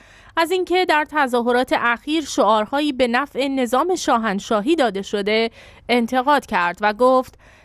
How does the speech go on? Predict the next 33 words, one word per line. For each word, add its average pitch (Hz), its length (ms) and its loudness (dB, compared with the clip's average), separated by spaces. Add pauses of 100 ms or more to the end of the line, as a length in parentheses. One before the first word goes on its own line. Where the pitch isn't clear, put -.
(140)
«نسل 427 340 2
جدید 269 520 0
از 277 320 0
مسائل 277 720 0
رژیم 240 440 0
گذشته 220 640 0
چیزی 311 320 0
نمی‌دانند.» 247 760 0 (440)
او 320 200 4
گفت: 269 360 0
«با 247 140 4
افزایش 269 640 -2
دو 269 220 2
برابری 240 640 0
جمعیت 262 600 0 (120)
نسبت 240 440 0
به 294 80 -2
اول 254 520 0
پیروزی 226 520 0
انقلاب، 233 680 2
ما 302 160 4
با 277 140 2
نسل 262 420 -2
جدیدی 247 440 2
روبرو 311 400 4
هستیم 285 560 -2
که 277 120 0
هیچ 285 280 2
خاطره‌ای 254 600 0
از 330 200 0
رژیم 233 400 0
گذشته 208 540 -2
ندارند.» 302 680 -2